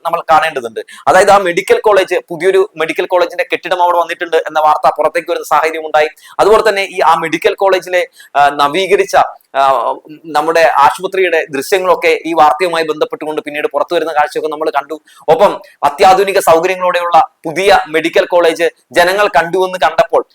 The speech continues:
പ്രതിപക്ഷം പിന്നെ ആ വിഷയത്തിൽ നിന്ന് മെല്ലെ ഒന്ന് മാറുന്ന സാഹചര്യമൊക്കെ നമ്മൾ കണ്ടു. ശേഷം ബിന്ദുവിന്റെ ഭർത്താവായിട്ടുള്ള വിശ്രുതന്റെ പ്രതികരണം കൂടി പുറത്തു വന്നതോടുകൂടി തന്നെ ഈ വിഷയത്തിൽ കോൺഗ്രസും യൂത്ത് കോൺഗ്രസും ഒക്കെ രാഷ്ട്രീയ ലാഭം കൊയ്യാൻ വേണ്ടി നടത്തിയ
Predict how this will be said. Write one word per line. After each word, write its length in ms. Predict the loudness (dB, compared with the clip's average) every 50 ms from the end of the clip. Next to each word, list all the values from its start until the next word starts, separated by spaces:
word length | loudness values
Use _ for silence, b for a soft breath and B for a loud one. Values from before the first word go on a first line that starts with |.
| b b b
പ്രതിപക്ഷം 440 | -2 0 0 0 0 0 -2 -4 -4
പിന്നെ 220 | -6 -6 -4 -2 0
ആ 100 | 0 0
വിഷയത്തിൽ 340 | 0 -2 -6 -6 -6 -8
നിന്ന് 340 | -10 -8 -10 -10 -10 _ -8
മെല്ലെ 380 | -8 -6 -6 -6 -4 -2 -2 -2 -4
ഒന്ന് 180 | -6 -12 -14 -14 -10 -6
മാറുന്ന 380 | -2 0 0 0 0 -2 -6 -8 -4
സാഹചര്യമൊക്കെ 540 | -2 -2 -2 -2 -4 -8 -8 -8 -8 -8 -8
നമ്മൾ 200 | -10 -10 -10 -8
കണ്ടു. 280 | -8 -8 -10 -14 -20 _ _ _ -4 -2
ശേഷം 320 | 0 0 2 0 -2 -2 -6 B B B B -6
ബിന്ദുവിന്റെ 580 | -4 -4 -2 0 0 0 0 2 2 0 0 0
ഭർത്താവായിട്ടുള്ള 600 | -2 -6 -2 2 2 4 4 4 2 0 0 -4 -6
വിശ്രുതന്റെ 580 | -6 -8 -8 -6 -4 -2 -2 0 0 -2 -2 -2 -6
പ്രതികരണം 420 | -6 -4 -2 -2 -2 -2 -4 -6
കൂടി 220 | -4 -4 -4 -6 -4 -2
പുറത്തു 220 | 0 0 0 0
വന്നതോടുകൂടി 440 | -2 -2 -2 -2 -4 -2 -4 -4 -2 -2 -2
തന്നെ 200 | -4 -4 -6 -12 -14 B B B B
ഈ 80 | -6 -4
വിഷയത്തിൽ 480 | -4 -2 0 0 0 0 0 -2 -6 -6 _ _ _ _
കോൺഗ്രസും 720 | 2 4 4 4 4 2 0 0 0 -2 -6 -8 _ _ _ -10
യൂത്ത് 300 | -6 -6 -6 -6 -4 -2
കോൺഗ്രസും 420 | 0 0 0 0 -2 -2 -2 -2 -2
ഒക്കെ 500 | -2 0 -2 -2 -2 -6 -10 -6 -2 0
രാഷ്ട്രീയ 440 | 2 2 2 0 -2 -4 -2 0 2
ലാഭം 400 | 4 4 4 4 2 0 -2 0
കൊയ്യാൻ 300 | 0 2 2 0 -2 -4
വേണ്ടി 200 | -6 -6 -4 -2 0
നടത്തിയ 320 | 0 0 0 0 -2 -2